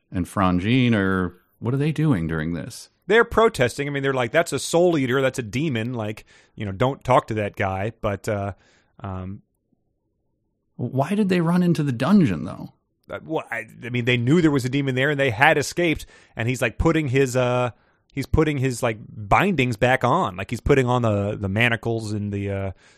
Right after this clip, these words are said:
Speaker 2: the chains.
Speaker 1: Right. The, the demon kind of tells him to do that or something?
Speaker 2: 'Cause some people are coming down. The captain's coming down, back with Princess Anna Carey and some other, like,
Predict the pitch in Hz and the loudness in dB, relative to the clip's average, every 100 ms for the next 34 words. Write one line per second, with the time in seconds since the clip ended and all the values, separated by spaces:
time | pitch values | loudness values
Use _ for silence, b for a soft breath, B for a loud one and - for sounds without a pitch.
0 | b 104 - 165 117 95 - - - 131 | b -4 -2 0 -2 -8 -16 -14 -2 2
1 | 139 98 110 98 92 117 104 123 170 143 | 2 2 -2 -4 -2 -2 0 2 4 4
2 | 123 107 - - 107 147 175 202 196 190 | 2 0 -2 -4 0 2 4 4 4 4
3 | 208 220 226 226 214 - 214 220 220 202 | 2 2 2 0 -2 0 0 2 2 0
4 | _ - 151 156 190 160 143 127 143 131 | _ -4 2 4 4 6 6 6 4 2
5 | 110 110 98 95 - 123 117 127 117 123 | 4 4 2 -2 4 4 6 2 0 0
6 | 117 113 104 104 107 107 107 113 - - | 2 2 4 4 2 2 2 0 -2 -2
7 | 120 - 113 - 117 110 - 113 104 104 | -2 0 -4 -2 -2 -2 -2 -2 0 0
8 | 104 95 95 95 - - 104 101 95 92 | -2 -2 -4 -6 -8 -8 -4 -2 -2 -6
9 | 101 98 90 | -6 -6 -6